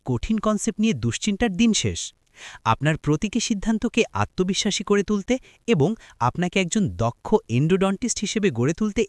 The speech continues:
এসে গেছে এই বিষয়ের বাইবেল, গ্রোসম্যানস এন্ডোডন্টিক প্র্যাকটিসের সর্বশেষ চোদ্দতম সংস্করণ। কেন গ্রোসম্যানস ছাড়া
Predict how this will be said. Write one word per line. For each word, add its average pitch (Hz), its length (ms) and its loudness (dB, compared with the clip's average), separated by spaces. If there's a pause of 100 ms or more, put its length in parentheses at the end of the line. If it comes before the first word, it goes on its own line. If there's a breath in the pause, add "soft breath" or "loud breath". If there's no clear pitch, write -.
এসে 202 180 0
গেছে 190 300 0 (340 loud breath)
এই 170 180 2
বিষয়ের 202 380 -2
বাইবেল, 104 420 2 (640 loud breath)
গ্রোসম্যানস 208 500 2 (200)
এন্ডোডন্টিক 196 520 0 (100)
প্র্যাকটিসের 147 460 0 (140)
সর্বশেষ 208 460 2 (140)
চোদ্দতম 185 440 0 (140)
সংস্করণ। 98 480 -2 (720 loud breath)
কেন 160 280 2
গ্রোসম্যানস 226 540 0
ছাড়া 220 180 0